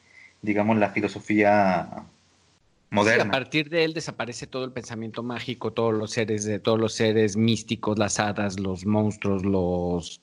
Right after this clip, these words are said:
Speaker 2: todas esas cosas que se escondían en los bosques, y empieza a aparecer todo lo que simplemente puede ser como medido, lo que puede ser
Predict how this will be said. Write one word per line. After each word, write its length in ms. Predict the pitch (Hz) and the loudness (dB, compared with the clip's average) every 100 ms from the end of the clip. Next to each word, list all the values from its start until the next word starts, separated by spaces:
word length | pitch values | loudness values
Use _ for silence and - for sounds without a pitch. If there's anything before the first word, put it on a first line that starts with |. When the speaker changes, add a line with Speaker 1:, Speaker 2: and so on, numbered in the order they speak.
| - | 0
Speaker 2:
todas 340 | 139 160 147 | 2 4 2
esas 200 | 151 135 | 2 -2
cosas 200 | - 131 | -4 -6
que 80 | 127 | -6
se 60 | - | -6
escondían 340 | 127 110 113 | -2 -2 0
en 100 | 117 | 0
los 160 | 113 101 | 0 0
bosques, 680 | 101 110 - - 101 92 - - - - - | -2 -2 -4 -4 -4 -6 -14 -14 -12 -6 0
y 80 | |
empieza 360 | 123 117 127 147 | 2 4 2 2
a 20 | |
aparecer 380 | - 117 110 120 | 0 0 0 0
todo 280 | 117 120 117 | 0 2 2
lo 120 | 117 | 0
que 80 | - | -2
simplemente 640 | - 113 123 120 117 110 | -4 -2 0 2 2 0
puede 320 | 104 117 110 | 0 0 2
ser 340 | 113 - 107 107 | 0 2 0 0
como 240 | 113 101 | 0 2
medido, 640 | 95 92 117 139 127 123 120 | 0 0 0 2 4 4 4
lo 140 | 104 | 2
que 120 | 98 | 0
puede 320 | - 107 104 | 0 2 2
ser 380 | - 113 101 104 | 0 0 2 2